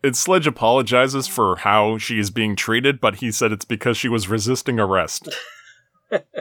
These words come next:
So the mayor rips the tape off of her face. She screams. And when, you know, we get that, that line about, you know, lying, deceitful, and all this stuff. And, and the mayor's like, "Yeah, I've known that for years, but she had nothing to do with the kidnapping."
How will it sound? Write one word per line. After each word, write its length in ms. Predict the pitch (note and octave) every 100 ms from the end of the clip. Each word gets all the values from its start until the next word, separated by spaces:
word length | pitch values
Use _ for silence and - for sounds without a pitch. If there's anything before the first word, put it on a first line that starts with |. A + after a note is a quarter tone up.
| - _ - _ _ - - _ _ _
So 140 | - C3+
the 100 | A#2
mayor 240 | C#3 E3
rips 280 | C3 D3+ -
the 80 | A2
tape 280 | - B2
off 160 | B2+ A#2
of 100 | G#2+
her 100 | F#2
face. 320 | - A#2 B2
She 160 | - G#2+
screams. 800 | - - F3+ G3+ F#3+ F#3+ F3+ - - - - -
And 80 | D3
when, 260 | C#3+ C#3+
you 100 | C3
know, 80 | A#2+
we 120 | G#2 A#2+
get 160 | C3
that, 260 | C3 A2 -
that 200 | A2 G#2
line 320 | G#2+ A2+ A2
about, 360 | G#2 G2+ F#2 G#2
you 60 |
know, 180 | F2+ E2+
lying, 560 | F2 D#3+ F#3 E3+ D#3 C#3
deceitful, 640 | G#2 - F3 D#3 E3+ D3+
and 100 | C3
all 140 | B2 A#2
this 100 | A2
stuff. 240 | A#2 G#2+
And, 160 | G#2 G#2+
and 140 | A#2+
the 40 |
mayor's 360 | A#2 B2+ B2+ A2+
like, 240 | A#2 G#2+ _
"Yeah, 220 | F#3+ A#3
I've 160 | C#3 C#3
known 140 | G3
that 120 | D#3+
for 120 | -
years, 360 | D3 B3+ G#3 B2
but 140 | G#2+ G#2+
she 120 | B3+
had 160 | G#3
nothing 240 | A#2 G#2+ G#2
to 100 | G2
do 120 | C3
with 120 | A#2
the 80 | A#2
kidnapping." 640 | - F3 B2+ E2+ A2+ C3+